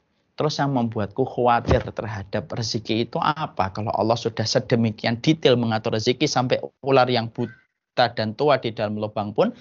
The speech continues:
Allah atur rezekinya dari sesuatu yang sebenarnya tidak sesuai dengan logika kita ketika kucing itu bisa mengantarkan daging kepada ular." Itu kan luar biasa.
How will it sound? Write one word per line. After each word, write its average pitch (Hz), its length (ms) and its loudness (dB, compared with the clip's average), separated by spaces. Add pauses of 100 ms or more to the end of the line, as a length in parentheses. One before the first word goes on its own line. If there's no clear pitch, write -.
(260)
Allah 143 280 4
atur 131 160 -6
rezekinya 131 480 -6
dari 113 160 -4
sesuatu 113 440 -4
yang 113 200 -2
sebenarnya 117 520 -2
tidak 135 280 -4
sesuai 120 400 0 (160)
dengan 101 280 -4
logika 107 440 -2
kita 123 320 -2
ketika 104 440 -6
kucing 131 400 -2
itu 147 280 -2
bisa 120 320 0
mengantarkan 107 560 -2
daging 113 320 -2
kepada - 360 -12
ular." - 240 -6 (3000)
Itu - 160 -6
kan 110 160 0
luar 92 240 -2
biasa. - 480 -10